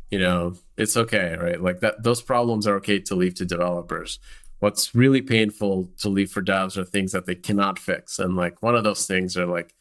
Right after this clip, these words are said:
expensive fees. If the fees skyrocket, you can't, like, a dev, there's nothing a dev can do, right? They're kind of blocked. Same thing with congestion. So, like, those are, like, reliability and, like,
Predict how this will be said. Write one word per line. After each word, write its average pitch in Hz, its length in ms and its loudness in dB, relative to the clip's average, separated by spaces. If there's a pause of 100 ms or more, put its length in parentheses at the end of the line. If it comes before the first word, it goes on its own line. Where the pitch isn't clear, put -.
(160)
expensive 104 520 -2
fees. 90 500 -2 (520)
If 101 160 -2
the 104 80 -2
fees 117 320 4
skyrocket, 101 720 0 (200)
you 101 120 -4
can't, 107 440 0
like, 98 180 -2
a 104 60 -2
dev, 104 400 0
there's 101 160 -2
nothing 107 260 0
a 98 60 0
dev 90 260 -4
can 87 140 -4
do, 85 240 -4
right? 85 200 -4
They're 87 140 -2
kind 92 240 -2
of 87 140 -10
blocked. 85 480 -4 (320)
Same 127 240 2
thing 120 160 2
with 107 160 0
congestion. 92 640 -4
So, - 140 -4
like, 90 360 -2
those 113 240 2
are, 113 100 2
like, 104 220 0
reliability 95 640 2
and, 92 160 0
like, 90 280 -2